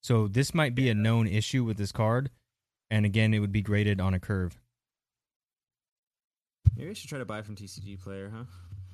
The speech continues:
Speaker 2: I've never
Speaker 1: Yeah.
Speaker 2: done that.
Speaker 1: You, you had, you didn't see my last P S A sub, but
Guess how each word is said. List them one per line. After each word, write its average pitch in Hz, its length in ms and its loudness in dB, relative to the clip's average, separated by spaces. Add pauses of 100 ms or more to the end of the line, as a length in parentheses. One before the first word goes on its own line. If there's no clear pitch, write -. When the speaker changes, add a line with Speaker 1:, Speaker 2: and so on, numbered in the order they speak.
(220)
Speaker 2:
I've 110 80 -14
never 123 100 -2
Speaker 1:
Yeah. 208 200 4
Speaker 2:
done 90 180 -10
that. 92 80 -16 (760)
Speaker 1:
You, 131 200 -2
you 147 200 6
had, 131 200 2
you 180 80 6
didn't 254 180 2
see 220 120 0
my 190 120 2
last 175 260 -2
P 180 120 4
S 156 140 2
A 151 100 2
sub, 139 400 -2
but 117 200 2